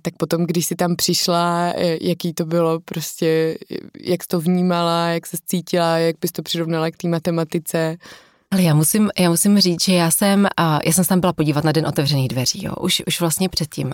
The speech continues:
Speaker 2: A, a pamatuju si to hodně živě, jak jsem jako vstoupila do té budovy a bylo to pro mě taky úplně jako,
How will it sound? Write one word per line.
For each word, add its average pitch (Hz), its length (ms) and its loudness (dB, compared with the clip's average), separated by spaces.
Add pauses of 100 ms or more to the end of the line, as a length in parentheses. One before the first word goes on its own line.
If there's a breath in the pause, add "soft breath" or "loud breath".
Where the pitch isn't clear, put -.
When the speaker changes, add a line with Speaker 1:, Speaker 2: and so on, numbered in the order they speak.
Speaker 2:
A, 151 300 4 (240)
a 160 200 2
pamatuju 175 340 2
si 190 100 2
to 185 120 2
hodně 165 320 2
živě, 139 260 -2
jak 143 160 -4
jsem 151 180 0
jako 147 140 -2
vstoupila 156 460 -2
do 165 100 0
té 196 160 0
budovy 143 420 -2
a - 80 -2
bylo 139 180 -2
to 147 100 -8
pro 151 140 -8
mě 147 100 -2
taky - 200 -10
úplně - 280 -2
jako, 185 260 -6